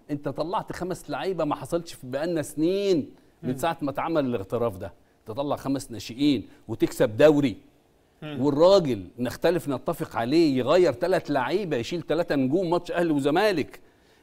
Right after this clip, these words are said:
Speaker 1: وينزل تلاتة صغيرين يا رضا وتكسبني؟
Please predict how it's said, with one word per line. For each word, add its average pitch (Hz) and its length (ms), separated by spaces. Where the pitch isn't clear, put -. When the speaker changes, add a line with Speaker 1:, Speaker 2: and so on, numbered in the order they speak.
Speaker 1:
وينزل 151 420
تلاتة 165 320
صغيرين 135 500
يا 143 60
رضا 185 220
وتكسبني؟ 214 600